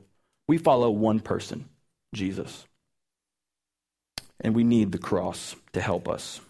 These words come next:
So in the cross is mentioned in seventeen. So look at verse seventeen, we're gonna finish. "For Christ did not send me to baptize, but to preach the gospel,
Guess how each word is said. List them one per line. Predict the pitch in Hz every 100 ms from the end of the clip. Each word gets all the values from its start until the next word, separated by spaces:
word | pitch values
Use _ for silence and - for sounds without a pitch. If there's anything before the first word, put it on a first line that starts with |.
| _ _ _ _ _ _ _ _ _ _
So | 120
in | 107
the |
cross | 101 156 110 107 - -
is | 104
mentioned | 110 104 104
in | 98
seventeen. | 117 120 107 104 95
So | 117
look | 113 110 -
at | 104 -
verse | 110 110
seventeen, | 110 107 101 98 98
we're |
gonna | 101 95
finish. | 95 95 90 - - _ _ - -
"For | -
Christ | - 151 151 160
did |
not | 139 127
send | - 127
me | 127
to | 123
baptize, | 98 101 107 110 - 143 131
but | 107
to | -
preach | - - 127 123 -
the | 92
gospel, | 104 123 98 101 - - -